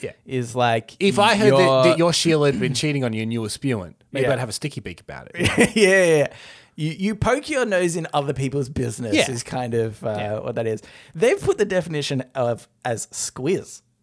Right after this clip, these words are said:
Speaker 2: which is to look at something.
Speaker 1: Mm. You,
Speaker 2: Oh,
Speaker 1: you, you
Speaker 2: you
Speaker 1: could
Speaker 2: know
Speaker 1: have a
Speaker 2: what?
Speaker 1: sticky
Speaker 2: You probably
Speaker 1: beak.
Speaker 2: could do it, use it in that
Speaker 1: <clears throat>
Speaker 2: terms as well.
Speaker 1: Yeah.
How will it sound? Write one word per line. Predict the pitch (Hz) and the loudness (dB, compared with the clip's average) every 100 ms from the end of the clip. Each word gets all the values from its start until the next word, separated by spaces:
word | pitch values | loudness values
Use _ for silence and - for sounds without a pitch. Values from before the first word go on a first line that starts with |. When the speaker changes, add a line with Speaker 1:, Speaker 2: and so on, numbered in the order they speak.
| _ _ | _ _
Speaker 2:
which | - 131 | -6 -6
is | 113 | -6
to | 127 | -2
look | 143 196 | -2 -4
at | 160 | -8
something. | 113 - - | -10 -10 -14
Speaker 1:
Mm. | 147 156 170 170 170 165 _ - | -12 -10 -8 -8 -10 -12 _ -18
You, | 240 | -4
Speaker 2:
Oh, | 247 240 233 233 233 | 2 4 6 6 4
Speaker 1:
you, | 226 | 2
you | |
Speaker 2:
you | 247 | 4
Speaker 1:
could | |
Speaker 2:
know | 262 | 4
Speaker 1:
have | 247 | 4
a | |
Speaker 2:
what? | 233 | 4
Speaker 1:
sticky | 247 233 | 2 0
Speaker 2:
You | 196 | 2
probably | 165 156 247 | 2 2 0
Speaker 1:
beak. | 226 | -4
Speaker 2:
could | - 185 | -8 -8
do | 156 165 | -8 -6
it, | 160 | -6
use | 156 165 151 | -4 -4 -2
it | 147 | -2
in | |
that | 156 175 156 | 0 0 0
Speaker 1:
<clears throat> | 147 | -4
Speaker 2:
terms | 143 139 | -6 -4
as | 139 127 | -6 -2
well. | 135 131 | 0 2
Speaker 1:
Yeah. | 240 104 | 2 0